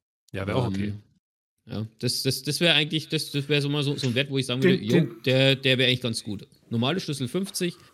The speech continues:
Speaker 2: Special Key fünfundzwanzig oder weniger. Es kommt halt drauf an, wie special dieser Key sein soll.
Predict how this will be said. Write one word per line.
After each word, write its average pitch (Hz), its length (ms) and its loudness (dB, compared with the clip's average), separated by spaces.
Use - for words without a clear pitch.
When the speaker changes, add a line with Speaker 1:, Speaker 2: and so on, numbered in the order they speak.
Speaker 2:
Special 139 380 -2
Key 120 160 -2
fünfundzwanzig 120 720 -4
oder 170 340 6
weniger. 120 380 0
Es 110 100 -6
kommt 117 180 -6
halt 107 140 -8
drauf 101 120 -8
an, 107 180 -4
wie 107 120 -4
special 104 360 -8
dieser 95 240 -10
Key 98 160 -12
sein - 220 -14
soll. - 160 -16